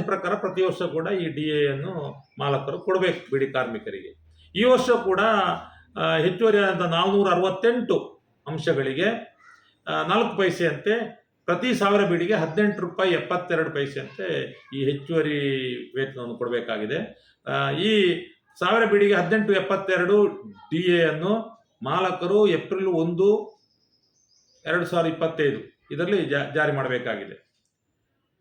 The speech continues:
ಈಗ ಕಾನೂನುಬದ್ಧವಾಗಿ ಸ-, ಪ್ರತಿ ಸಾವಿರ ಬೀಡಿಗೆ ಮುನ್ನೂರ ಹದಿನೈದು ರೂಪಾಯಿ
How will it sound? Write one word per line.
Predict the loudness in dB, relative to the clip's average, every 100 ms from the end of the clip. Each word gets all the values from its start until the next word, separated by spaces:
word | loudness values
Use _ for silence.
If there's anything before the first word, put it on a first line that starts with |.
| _ _ _ -2
ಈಗ | 2 4 4 4 0 -4 -6
ಕಾನೂನುಬದ್ಧವಾಗಿ | -2 2 2 2 2 4 4 4 0 -2 -2 -4 -8 _ _ _ _ _ _ -12 -6
ಸ-, |
ಪ್ರತಿ | -4 -2 -2 0
ಸಾವಿರ | 2 2
ಬೀಡಿಗೆ | 2 2 2 2
ಮುನ್ನೂರ | 2 4 4 4
ಹದಿನೈದು | 2 -2 0 0 -2
ರೂಪಾಯಿ | -4 -2 0 2 0 -6 -12